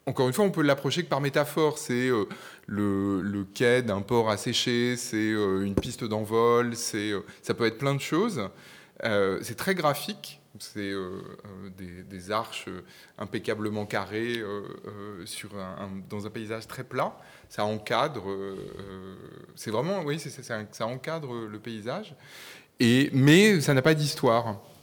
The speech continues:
Il n'y a aucune plaque, euh, sur le monument. Vous pouvez, euh, euh, il n'y a rien, il n'y a aucune indication. C'est comme ça, euh, tombé en plein champ. Et, euh,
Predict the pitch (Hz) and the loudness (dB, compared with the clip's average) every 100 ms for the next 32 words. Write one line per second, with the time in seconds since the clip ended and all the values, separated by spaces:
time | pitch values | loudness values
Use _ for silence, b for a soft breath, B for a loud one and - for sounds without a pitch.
0 | - 127 104 95 147 139 123 101 110 127 | -10 0 4 4 2 2 0 6 8 8
1 | - - - - 110 104 98 95 113 101 | 4 -8 -14 -8 -2 0 0 0 0 2
2 | 104 104 107 147 123 101 101 98 104 92 | 2 2 4 2 0 -8 -6 -2 0 0
3 | 90 95 95 85 - 92 B B B B | 0 -2 -2 -4 -4 -6 B B B B
4 | B B B _ _ _ _ 110 95 92 | B B B _ _ _ _ -6 -4 -2
5 | 87 117 110 107 120 127 113 113 127 101 | -4 0 2 2 2 0 0 2 2 2
6 | 101 107 156 - 98 110 101 113 107 147 | 0 -2 -2 -4 2 2 2 2 2 2
7 | 104 95 95 87 98 - 131 139 143 123 | 2 0 0 0 -2 0 4 6 6 4
8 | 123 113 - 123 170 B B B B - | 0 -2 0 0 0 B B B B 6
9 | 123 120 107 - 113 98 90 90 | 8 8 6 2 2 2 2 -2